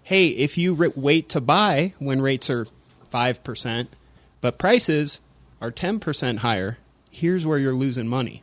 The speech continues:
One, you lost that ten percent. That could have been yours. But also, your payment's actually not lower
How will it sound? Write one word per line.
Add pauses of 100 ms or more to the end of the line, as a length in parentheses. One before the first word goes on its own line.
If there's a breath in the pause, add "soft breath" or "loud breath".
One,
you (140)
lost
that
ten
percent.
That
could
have
been
yours. (680 soft breath)
But
also,
your
payment's
actually
not
lower